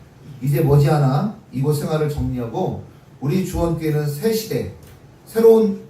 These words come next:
우리 주원교회 오순절을 맞아서 농성동 교회 시대를 열게 됩니다. 그곳으로 가기 전 우리의 마음과 생각 그리고 결심을 새롭게 하시는 하나님께 감사를 드립니다.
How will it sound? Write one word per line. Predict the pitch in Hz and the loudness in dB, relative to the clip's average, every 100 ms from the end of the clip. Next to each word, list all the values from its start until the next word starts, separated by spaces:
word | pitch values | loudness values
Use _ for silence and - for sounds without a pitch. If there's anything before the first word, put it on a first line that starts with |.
| - | -10
우리 | 143 160 | -6 -4
주원교회 | 139 151 143 - 131 120 | -4 -4 -4 -4 -6 -6
오순절을 | 131 160 196 196 160 147 | -2 -2 2 2 2 0
맞아서 | 117 107 147 190 196 - - - | -2 -4 -2 -2 -2 -6 -14 -2
농성동 | 143 170 185 175 160 156 143 | 0 2 0 -2 0 0 2
교회 | 143 - - 208 - - | 4 6 4 0 -8 -18
시대를 | - - 143 160 107 | -16 -8 -4 -4 -4
열게 | 110 117 131 | -8 -6 -8
됩니다. | 98 90 87 92 - - - - - - | -8 -10 -8 -10 -10 -18 -20 -20 -20 -16
그곳으로 | - 160 233 240 214 | -2 4 4 4 2
가기 | 165 170 | 0 -4
전 | 170 185 131 - - | -4 -4 -4 -8 -14
우리의 | 120 147 175 165 | -8 -4 -2 -2
마음과 | 135 127 147 156 147 143 | -2 0 0 0 0 0
생각 | - 175 123 98 - | -2 -6 -6 -8 -12
그리고 | - 131 135 | -6 -4 -4
결심을 | - 131 - 151 196 240 - - - | -4 -6 -6 -2 0 0 -2 -16 -20
새롭게 | - - 247 233 - 208 196 | -14 -4 0 0 -2 -8 -8
하시는 | 170 - 160 214 214 - - - | -6 -8 -4 -2 -2 -8 -20 -10
하나님께 | 190 180 156 139 123 | -8 -6 -6 -6 -6
감사를 | - 123 120 120 113 | -8 -10 -8 -6 -8
드립니다. | 117 113 107 92 | -8 -8 -8 -8